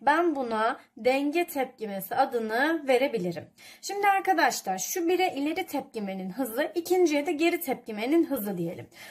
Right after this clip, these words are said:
Bu T anında, T anında ileri tepkimenin hızı ile ileri tepkimenin hızı eşittir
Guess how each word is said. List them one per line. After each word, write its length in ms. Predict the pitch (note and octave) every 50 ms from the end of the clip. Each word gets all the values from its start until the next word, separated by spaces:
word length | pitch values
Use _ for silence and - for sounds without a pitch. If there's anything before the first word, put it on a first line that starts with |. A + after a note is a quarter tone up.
| - _
Bu 180 | - G4+ A4 -
T 360 | - - - D#4 E4+ F#4+ G4+ D#4+
anında, 880 | D4 C#4 A#3+ A3+ A3 G#3+ G3 F#3+ F#3 F3+ F3 F3+ F3+ F3+ F#3 G#3+ C#4+ D4+ _ _ _ _ _
T 320 | - - D4 D4+ D#4 D4
anında 800 | A#3+ A3+ G#3+ G3 F#3+ F3+ F3 E3+ E3+ E3+ E3+ F3 F#3 G3 A#3 E4 - _ - - - - - _ _
ileri 400 | - C#4 C#4+ D4 E4 F4 F4+ G4
tepkimenin 800 | G4 - D#4+ D#4 D#4 D#4 - D4+ D4 C#4+ D4 D4+ D4+ E4+ F4 F4
hızı 320 | E4 - C#4+ C4 C4+ C4+ E4+
ile 560 | E4+ D4 A#3+ G#3 F#3 F#3 F3+ F3+ F3+ G#3 B3+ - _ _ _ _ _ _ _ _ _ _ -
ileri 400 | A#3 A3+ A#3+ B3 B3+ C4+ C#4 C#4
tepkimenin 680 | - - G#3+ G#3+ - - G#3 G3 F#3 F#3 F#3 F#3+ G3
hızı 580 | F3+ - A#3+ A#3 A#3 A#3 A#3+ B3 B3 C4 D4 D#4+ - - - - - _ _
eşittir 760 | - C4+ C#4+ - - F#4 F#4 F4+ _ _ - E4+ E4+ F4 F#4